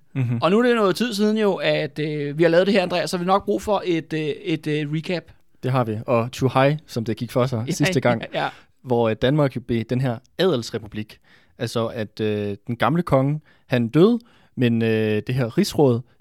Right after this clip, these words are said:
Speaker 1: de valgte ikke at pege på hertug Christian som, øh, efterfølgeren. I stedet så blev Danmark ligesom delt op mellem, øh, biskopperne, der, der, der,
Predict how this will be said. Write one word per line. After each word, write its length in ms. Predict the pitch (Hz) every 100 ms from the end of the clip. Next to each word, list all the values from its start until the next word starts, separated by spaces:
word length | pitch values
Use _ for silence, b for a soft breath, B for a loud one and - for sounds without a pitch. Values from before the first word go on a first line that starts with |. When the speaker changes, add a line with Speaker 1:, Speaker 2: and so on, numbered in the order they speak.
| -
Speaker 1:
de 100 | 127
valgte 240 | 131 131 _ -
ikke 320 | 233 156 120 _ -
at 80 | 127
pege 340 | 117 110 127 131
på 280 | - 113 117 _
hertug 300 | - 110 -
Christian 420 | 120 - 107 95 - b b
som, 280 | - 117 107 -
øh, 80 | 110
efterfølgeren. 600 | - 139 - - 101 95 107
I 40 |
stedet 320 | - 180 147
så 180 | - 131 131 b b b
blev 340 | - 120 113 110
Danmark 440 | 120 123 139 123
ligesom 300 | 127 - 113
delt 220 | - 113
op 260 | 139 147 -
mellem, 260 | 131 110 104
øh, 120 | 95
biskopperne, 640 | 202 226 156 143 135 120
der, 80 | 117
der, 160 | 113 -
der, 380 | 117 107 104